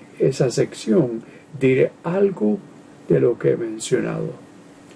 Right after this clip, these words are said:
Así que empezamos con la primera sección de San Mateo, con los versículos uno al seis.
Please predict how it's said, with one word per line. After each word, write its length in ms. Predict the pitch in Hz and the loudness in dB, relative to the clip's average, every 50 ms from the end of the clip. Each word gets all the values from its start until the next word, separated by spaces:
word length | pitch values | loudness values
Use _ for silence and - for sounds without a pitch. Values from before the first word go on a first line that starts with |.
| - - - - - - - | -20 -20 -20 -20 -20 -10 -6
Así 280 | - - - - 208 160 | -4 -2 0 2 2 2
que 260 | - 214 196 190 - - | 4 4 4 4 4 2
empezamos 1000 | 180 160 151 139 - 143 127 - - 147 143 131 123 117 107 110 123 - - - - - - - - - | 0 0 0 0 -2 -4 -4 -4 -2 -2 -2 -2 -2 -4 -6 -6 -6 -8 -10 -14 -18 -20 -20 -20 -20 -4
con 260 | - 131 123 123 120 113 | 0 0 0 0 0 -2
la 140 | 113 113 - - - - - - - - - | -4 -4 -6 -10 -20 -20 -20 -20 -20 -6 -2
primera 560 | 160 - 113 117 117 127 147 175 190 190 160 | -2 0 0 0 0 2 2 2 2 2 0
sección 760 | 156 - 156 151 - - - - 143 123 110 107 - 110 117 131 - - - - - - - - - - - | 0 -2 -2 -2 -2 -4 -2 0 0 0 0 0 -4 -6 -8 -10 -14 -18 -20 -20 -20 -20 -20 -20 -18 -6 0
de 160 | - 120 117 | 0 2 2
San 420 | - - - - - 62 - 62 62 | 0 -2 -2 -2 -2 -2 -4 -4 -4
Mateo, 520 | - - - - - 65 58 - 85 80 - - - - - - - - - - - - - - - - - - - - - - - - - - - - - | -4 -6 -4 -2 -2 -2 0 0 -2 -6 -8 -10 -16 -20 -20 -20 -20 -20 -20 -20 -20 -20 -20 -20 -20 -20 -20 -20 -20 -20 -20 -20 -20 -20 -20 -20 -20 -18 -2
con 200 | - 151 139 135 | 0 2 2 4
los 120 | 131 117 113 131 | 2 0 0 0
versículos 880 | 139 - - - - 156 151 - - - 131 131 131 131 131 - - - - - | -2 -2 0 2 2 2 2 0 -4 -6 -4 -2 -2 -2 -4 -8 -14 -20 -2 2
uno 340 | - 165 165 175 170 185 196 190 185 - - - - - - - - - - | 4 6 6 6 4 2 0 -4 -8 -12 -16 -20 -20 -20 -20 -20 -20 -8 -4
al 260 | 127 120 123 131 156 | 0 2 2 2 2
seis. 800 | - - - - - - - - - - - - - - - - | 2 2 0 0 0 -4 -10 -18 -20 -16 -12 -10 -8 -8 -10 -12